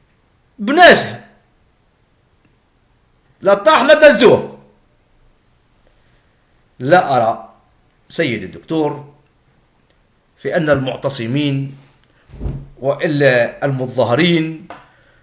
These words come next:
وإلا الناس هذية تقاتل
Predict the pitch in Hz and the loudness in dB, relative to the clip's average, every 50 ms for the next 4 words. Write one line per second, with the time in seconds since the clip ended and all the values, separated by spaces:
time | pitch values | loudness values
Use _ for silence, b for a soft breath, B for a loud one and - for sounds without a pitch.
0 | b b b b _ _ - 110 131 - - - 175 165 151 143 139 135 131 123 | b b b b _ _ -4 -2 -2 -2 0 -2 -4 -4 0 4 6 6 6 6
1 | 120 117 110 98 - - - - _ _ _ _ _ - - 147 139 143 160 147 | 6 4 2 0 -4 -10 -18 -20 _ _ _ _ _ -16 -8 -6 -2 0 2 2
2 | 123 - - 110 110 117 165 185 165 160 160 160 156 156 156 - - _ _ _ | 2 0 -4 -10 -8 -4 -2 0 2 2 2 2 0 -4 -8 -14 -20 _ _ _
3 | _ _ _ _ _ _ _ _ _ _ _ _ _ _ _ _ _ _ _ _ | _ _ _ _ _ _ _ _ _ _ _ _ _ _ _ _ _ _ _ _
4 | - _ _ _ - 135 135 - - 185 - - 147 143 143 147 151 165 165 160 | -20 _ _ _ -8 -8 -4 2 4 4 4 4 -2 -4 -2 -2 -4 -4 -8 -12